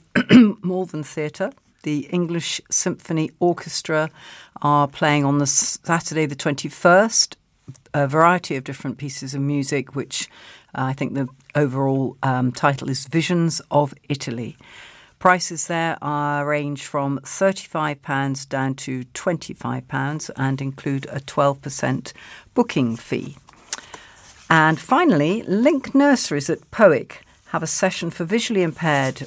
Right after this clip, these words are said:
people on Friday mornings. Uh, the phone number for more details is oh one nine oh five eight three one eight eight one. And if you catch the number forty-four bus from Crown Gate,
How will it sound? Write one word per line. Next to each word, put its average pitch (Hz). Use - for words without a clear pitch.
people 190
on 143
Friday 190
mornings. 143
Uh, 147
the 135
phone 175
number 165
for 160
more 160
details 151
is 139
oh 160
one 143
nine 147
oh 139
five 139
eight 220
three 156
one 147
eight 151
eight 196
one. 135
And 135
if -
you 151
catch -
the 156
number 151
forty-four 147
bus 208
from 147
Crown 160
Gate, 165